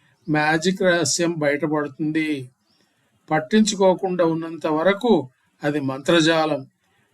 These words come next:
వివరం తెలుసుకుంటే చేతి ఒడుపు, కనికట్టు. అంటే లేనిది కనిపించేట్టు చేసే ఒక పద్ధతి, ఉన్నది మరొక రకంగా కనిపించేట్టు చేసే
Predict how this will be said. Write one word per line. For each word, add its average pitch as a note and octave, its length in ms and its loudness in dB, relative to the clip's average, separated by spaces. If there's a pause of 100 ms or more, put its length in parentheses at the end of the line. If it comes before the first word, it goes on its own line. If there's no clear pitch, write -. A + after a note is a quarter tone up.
(100)
వివరం F3+ 420 4
తెలుసుకుంటే E3 760 -2 (120)
చేతి E3 320 -2
ఒడుపు, E3+ 680 -2 (140)
కనికట్టు. D#3 760 -4 (720)
అంటే F#3 260 2
లేనిది G3+ 720 2
కనిపించేట్టు G3+ 920 0
చేసే E3 640 -2 (280)
ఒక G#3 180 0
పద్ధతి, C#3+ 720 -4 (540)
ఉన్నది G3+ 440 4
మరొక G3 400 2
రకంగా G3+ 580 0
కనిపించేట్టు F3+ 800 -6
చేసే D3+ 560 -4